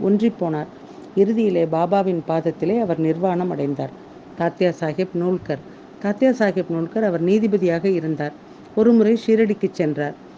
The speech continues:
அவர் அங்கு சாயியை சந்தித்தார். நானாவுக்கு பல நண்பர்கள் இருந்தார்கள். அவர் ஒரு தாசில்தார். இருவரும் ஒன்றாக அமர்ந்து அன்புடன் பேசிக் கழித்தனர். நானாஜி சந்தோருக்கு துறவிகளின் மீது நம்பிக்கை வைத்திருந்தார்.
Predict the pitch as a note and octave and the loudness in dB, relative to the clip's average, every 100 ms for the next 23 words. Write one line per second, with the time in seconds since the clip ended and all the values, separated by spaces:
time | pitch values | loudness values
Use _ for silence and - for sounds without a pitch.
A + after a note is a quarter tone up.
0 | - - F#3 A#3 G#3 F3 - F3+ G#3 G3 | -20 -6 0 4 4 2 0 0 2 4
1 | F#3+ G3+ F3 E3 E3 - C#3+ - - - | 2 0 -2 0 -2 -4 -6 -6 -18 -20
2 | - E3+ F3+ G3+ G3+ F3 - - F3+ E3+ | -4 0 2 4 2 0 -2 -2 0 0
3 | E3+ G3 G#3+ G3+ E3 D#3+ D3 C#3 C3+ C3+ | 0 2 2 2 0 0 -2 -4 -6 -10
4 | - - - - F#3+ A#3 G#3+ A3 G3 F#3 | -12 -20 -14 -4 2 4 4 2 -2 -2
5 | G3+ F3+ D3+ C#3 F3+ F#3 G3 A3 F#3+ E3+ | -2 -2 -4 -4 -2 0 2 0 0 0
6 | F#3+ F#3+ F#3 D#3+ E3 A#3 G3 F3+ F3 G#3 | 0 0 0 -2 -4 -4 -2 0 2 2
7 | A3 G#3+ - - D#3+ - D3 D3 - - | 2 2 0 -2 -2 -2 -4 -4 -10 -20
8 | - - - E3 F3 F#3+ F3+ F3+ E3 D#3+ | -20 -20 -10 -4 0 0 0 -2 -2 0
9 | E3+ D#3+ C4+ - G3+ G#3 G#3 G3 E3 D#3+ | 2 0 -2 0 2 4 4 2 2 0
10 | A3+ G3 E3+ F#3+ - F3+ D#3+ C#3 D3+ D3 | 0 0 0 -2 0 0 0 -2 -4 -2
11 | C#3 | -4